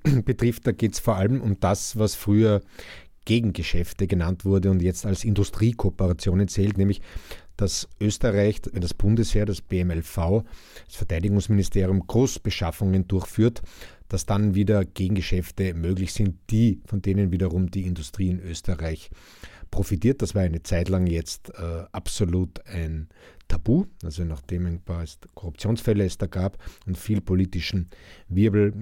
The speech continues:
gab es, äh, bei den letzten Beschaffungen, etwa bei den Hubschraubern, keine sogenannten Gegengeschäfte oder Industriekooperationen. Die sollen jetzt wieder kommen. Die Bundesregierung spricht da auch von einer patriotischen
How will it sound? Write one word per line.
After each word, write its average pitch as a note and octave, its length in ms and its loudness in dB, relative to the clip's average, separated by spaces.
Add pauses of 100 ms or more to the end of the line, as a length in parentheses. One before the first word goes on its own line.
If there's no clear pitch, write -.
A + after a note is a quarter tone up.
gab F2+ 200 -4
es, - 280 -6
äh, F2+ 180 -8
bei F2 160 -8
den F2 200 -2
letzten F2+ 680 -2
Beschaffungen, F2+ 560 -2
etwa E2 180 -6
bei F2 160 -4
den E2 220 -4
Hubschraubern, F2 680 -4 (500)
keine F#2 400 2
sogenannten F2 500 -4
Gegengeschäfte F2 560 -4
oder E2 140 -4
Industriekooperationen. F2+ 1160 -2 (520)
Die B2+ 100 4
sollen A#2 240 0
jetzt G2+ 160 -2
wieder F#2 160 -2
kommen. B2+ 480 2 (100)
Die E2+ 280 -4 (180)
Bundesregierung G2 460 0
spricht - 340 -6
da F#2+ 100 2
auch F2 140 -4
von F2+ 160 -2
einer E2 220 -2 (640)
patriotischen A#2 920 0